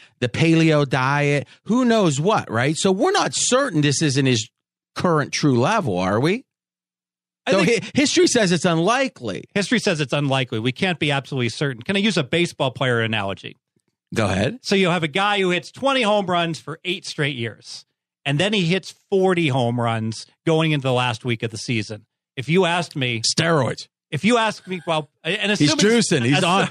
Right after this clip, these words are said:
Speaker 1: he's on the
Speaker 2: possibly.
Speaker 1: stuff.
Speaker 2: He's found stuff that he doesn't
Speaker 1: The
Speaker 2: get
Speaker 1: clear.
Speaker 2: busted for. If you ask me, how likely is it that he's gonna hit a home run that final week of the season? I would base it upon his forty home run season or something just below that. But if you ask me, set a number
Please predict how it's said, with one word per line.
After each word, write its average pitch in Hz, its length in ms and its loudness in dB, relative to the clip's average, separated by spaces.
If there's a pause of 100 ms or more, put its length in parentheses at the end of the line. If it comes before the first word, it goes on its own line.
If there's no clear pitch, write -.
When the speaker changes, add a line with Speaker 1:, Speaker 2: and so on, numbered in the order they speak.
(120)
Speaker 1:
he's 170 140 2
on 202 200 2
the 208 100 2
Speaker 2:
possibly. 139 160 0
Speaker 1:
stuff. 226 360 -2
Speaker 2:
He's 185 140 -2
found 208 300 -2
stuff - 260 -4
that 185 80 -2
he 170 40 0
doesn't 165 200 0
Speaker 1:
The 131 60 2
Speaker 2:
get 151 80 -2
Speaker 1:
clear. 190 340 2
Speaker 2:
busted 127 180 -2
for. 120 240 -4 (460)
If 180 120 -8
you 226 120 2
ask 226 260 -2
me, 190 100 -8
how 254 260 0
likely 233 500 0
is 165 160 0
it 165 180 -4
that 147 80 -6
he's 143 100 -4
gonna 185 180 -4
hit 180 100 0
a 170 60 2
home 175 180 2
run 165 140 0
that 127 160 -4
final 160 320 -2
week 143 140 -2
of 127 60 -4
the 117 60 -6
season? 113 460 -4 (280)
I 180 160 0
would 147 280 -4
base 165 260 -2
it 147 80 -2
upon 135 300 -2
his 120 160 -4
forty 127 420 -2
home 123 280 0
run 120 200 -2
season 131 260 -4
or 120 40 -2
something 160 260 -2
just 135 200 -6 (140)
below 131 340 0
that. 98 260 -8 (440)
But 165 280 -2
if 117 100 -12
you 139 80 -4
ask 143 220 -4
me, 123 80 -8
set 240 280 -4
a 190 60 -2
number 156 460 0